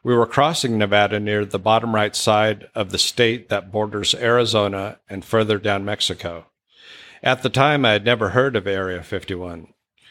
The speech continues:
It is a testing and training ground range, formerly called Nellis Air Force Range. Although the facilities at the range are managed by the ninety-ninth Air Base Wing at Nellis Air Force Base, the Groom facility appears to be ran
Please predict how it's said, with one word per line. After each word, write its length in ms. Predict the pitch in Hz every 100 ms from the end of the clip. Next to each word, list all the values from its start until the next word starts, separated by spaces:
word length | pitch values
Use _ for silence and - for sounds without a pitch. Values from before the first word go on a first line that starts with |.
| _
It 140 | 117 117
is 180 | 113
a 60 | 110
testing 640 | - 127 131 - 135 127
and 180 | 120 101
training 380 | - 127 127 110
ground 340 | 101 98 92
range, 520 | 92 92 104 - - - _
formerly 420 | - 131 135 135 131
called 400 | 123 117 113 101
Nellis 460 | 107 113 117 -
Air 220 | 110 110
Force 400 | - 110 92 -
Range. 500 | 95 87 85 - - _ _ _ _ _ _ -
Although 400 | 113 113 143 165
the 120 | 156
facilities 720 | - 123 143 143 143 113 104
at 180 | 110 -
the 80 | 104
range 520 | 104 101 101 - - -
are 140 | 104
managed 520 | 104 110 120 117 - -
by 280 | 107 107
the 160 | 104 101
ninety-ninth 800 | 101 107 113 120 113 110 107 -
Air 220 | 123 110
Base 340 | 107 98 87 98
Wing 280 | 101 101 98
at 200 | 98 101
Nellis 340 | 107 104 -
Air 200 | 127 120
Force 280 | - 98 -
Base, 520 | 90 90 87 - - - - - - _ -
the 100 | 107
Groom 400 | 104 139 175 -
facility 680 | 123 - 113 104 104 104 104
appears 440 | - 113 107 -
to 60 | 104
be 160 | 110
ran 520 | 104 107 107 107 107